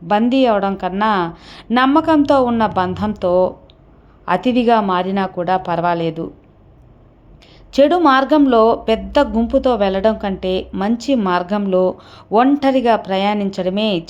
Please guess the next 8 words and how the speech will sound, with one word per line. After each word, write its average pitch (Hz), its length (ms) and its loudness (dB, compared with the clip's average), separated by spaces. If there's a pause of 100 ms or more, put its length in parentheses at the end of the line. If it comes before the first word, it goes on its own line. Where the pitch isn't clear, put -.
చాలా 170 320 -2
ఉత్తమం. 170 480 -6 (1000)
పోరాడాలి 269 840 4
అనుకుంటే 208 760 -2
ముందు 247 560 2 (180)
మీతో 220 400 -2
మీరు 196 240 -2
పోరాడండి. 175 760 -4